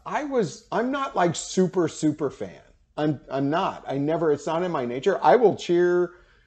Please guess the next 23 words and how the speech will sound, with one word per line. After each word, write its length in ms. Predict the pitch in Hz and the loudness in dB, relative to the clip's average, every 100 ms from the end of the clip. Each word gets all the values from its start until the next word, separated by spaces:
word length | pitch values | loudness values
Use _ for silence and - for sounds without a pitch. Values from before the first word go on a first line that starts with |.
| _ | _
but 300 | 147 143 143 - | 4 4 4 2
I, 140 | 117 - | 2 2
I 60 | 151 | 0
mean, 220 | 151 151 | 2 2
there's 260 | 170 165 | 0 0
so 100 | - | 0
many 160 | 185 180 | 2 2
things 200 | 175 156 | 0 2
about 280 | 151 120 101 | 2 2 -4
being 160 | 143 | -4
a 60 | 127 | -4
fan 440 | - 135 131 120 104 | -2 -2 -2 -6 2
I 160 | 147 165 | 6 6
just 280 | 156 147 | 6 4
don't 200 | 143 120 | 0 -2
get. 300 | 107 90 - _ | -6 -10 -14 _
I 100 | 165 | 6
don't 180 | 214 202 | 6 6
know 160 | 196 180 | 4 2
how 100 | 170 | 2
you 180 | 151 | 0
can 140 | 135 139 | -2 -2
ever 440 | 143 147 131 - | 0 0 0 -4